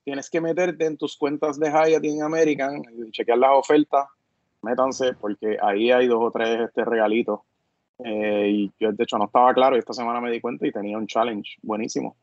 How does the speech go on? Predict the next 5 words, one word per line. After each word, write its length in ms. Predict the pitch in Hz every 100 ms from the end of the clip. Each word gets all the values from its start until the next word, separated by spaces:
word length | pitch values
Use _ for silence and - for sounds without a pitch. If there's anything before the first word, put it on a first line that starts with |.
| _ _ _ _
Así 300 | 110 104 110
que 680 | 101 104 104 101 98 92 87 - _
pendiente 360 | - 104 101 117
con 180 | 131 107
eso. 240 | 95 104